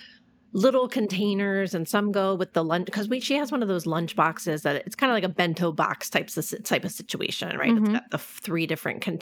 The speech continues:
Speaker 1: you know, sections and then different containers that go in each section. And it, the, they were all mixed in with all the other tiny, small containers. And so we have two little bins, and one bin I just created for all the lunchbox containers,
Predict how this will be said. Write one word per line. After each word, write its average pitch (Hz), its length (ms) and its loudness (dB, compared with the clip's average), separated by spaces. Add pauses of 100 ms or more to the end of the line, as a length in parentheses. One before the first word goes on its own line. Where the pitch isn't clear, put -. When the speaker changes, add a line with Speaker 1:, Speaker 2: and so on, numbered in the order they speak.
(120)
Speaker 1:
you 165 180 0
know, 143 120 -2
sections 220 560 0
and 170 120 0
then 160 120 0
different - 260 -2
containers 151 480 -2
that 135 100 -2
go 147 140 2
in 151 80 -2
each 123 180 -6
section. 196 400 0 (480)
And 196 360 -2 (260)
it, 220 180 -4
the, 214 260 2
they 202 100 2
were 202 100 0
all 233 180 -2
mixed 202 380 -4
in 175 180 0
with 160 120 -4
all 160 160 0
the 156 120 -2
other 151 320 0
tiny, 147 360 -2
small 139 360 0
containers. - 760 -4
And 151 140 0
so 156 440 0 (320)
we 175 120 2
have 165 200 -2
two 214 500 0
little 170 600 0 (140)
bins, 165 520 2
and 147 260 -2
one 165 320 0
bin 165 240 0
I 147 100 0
just 151 220 -6
created 147 360 0
for - 200 -2
all 147 180 2
the 175 80 -2
lunchbox 156 640 0
containers, 151 680 0